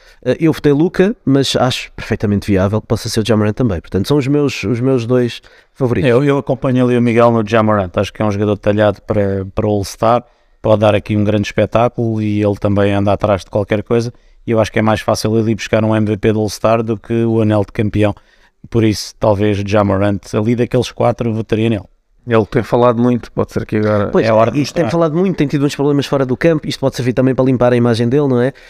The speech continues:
Speaker 1: Eu só votei no Luka, sabendo que o Ja Morant tem All-Star,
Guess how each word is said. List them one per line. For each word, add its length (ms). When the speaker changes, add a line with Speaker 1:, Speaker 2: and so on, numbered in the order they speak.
Speaker 1:
Eu 80
só 160
votei 280
no 100
Luka, 480
sabendo 400
que 80
o 80
Ja 100
Morant 240
tem 220
All-Star, 400